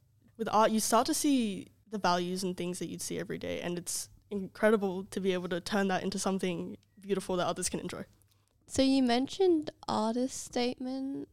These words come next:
Speaker 2: I'm not really sure what that is. Do you wanna explain what that
Speaker 1: So
Speaker 2: is?
Speaker 1: artist statements is pretty much, it's a description of your artwork.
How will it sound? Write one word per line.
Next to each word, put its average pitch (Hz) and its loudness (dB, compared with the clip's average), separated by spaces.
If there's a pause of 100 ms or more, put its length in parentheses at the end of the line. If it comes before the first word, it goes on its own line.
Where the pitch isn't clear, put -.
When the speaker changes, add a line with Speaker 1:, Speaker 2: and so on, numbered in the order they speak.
(340)
Speaker 2:
I'm 240 2
not 240 0
really 277 2
sure 226 2
what 220 0
that 214 0
is. 214 -2
Do 226 -2
you 220 2
wanna 226 0
explain 208 -6
what 214 -6
that 226 -4
Speaker 1:
So 226 0
Speaker 2:
is? 277 -2 (220)
Speaker 1:
artist 233 4
statements 339 -2
is 381 -4
pretty 214 -2
much, 196 -2 (280)
it's 226 -8
a 220 -4
description 240 0
of 208 -2
your 202 2
artwork. - -2